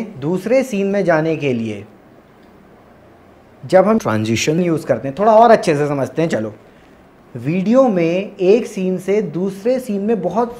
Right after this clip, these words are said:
softly जाने के लिए जो आजकल videographers या cinematographers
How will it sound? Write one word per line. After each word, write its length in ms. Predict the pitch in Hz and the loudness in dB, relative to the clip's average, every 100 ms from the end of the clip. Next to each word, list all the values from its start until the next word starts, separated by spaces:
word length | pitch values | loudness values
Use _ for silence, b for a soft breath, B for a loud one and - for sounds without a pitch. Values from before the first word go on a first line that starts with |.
| - | -4
softly 640 | 165 196 214 - 247 262 | 2 2 0 -6 -4 -2
जाने 360 | 202 202 185 185 | 0 0 0 -2
के 180 | 170 156 | 0 0
लिए 320 | 131 123 113 - | -2 -4 -6 -4
जो 80 | |
आजकल 560 | 165 160 170 - 175 123 117 - | -2 0 -2 2 2 2 -4 -10
videographers 1300 | 135 160 165 175 175 170 - 151 151 151 165 165 139 | -6 -4 0 0 0 -4 -12 -2 -2 2 2 2 0
या 240 | 156 160 | 4 4
cinematographers 960 | 143 156 143 147 156 165 156 156 165 165 | 2 -2 -2 0 0 0 -2 -2 -4 -6